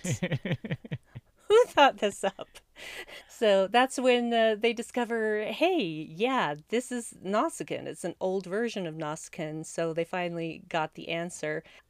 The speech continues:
Speaker 2: I love that it's a total <laughs> dead end, though.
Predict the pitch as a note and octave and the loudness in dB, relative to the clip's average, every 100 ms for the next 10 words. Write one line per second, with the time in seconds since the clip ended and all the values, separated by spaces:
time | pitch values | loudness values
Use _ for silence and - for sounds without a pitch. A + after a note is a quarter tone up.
0 | - G#3+ G3 A#3 D4+ - F4 G4+ - G#4 | 10 10 10 8 6 6 6 6 6 2
1 | - F4+ F4+ F4 B3 - F4+ - B4+ A4+ | 6 6 6 2 2 10 10 12 12 12
2 | A4+ A4 - D4 - F4+ - | 8 4 8 8 10 8 8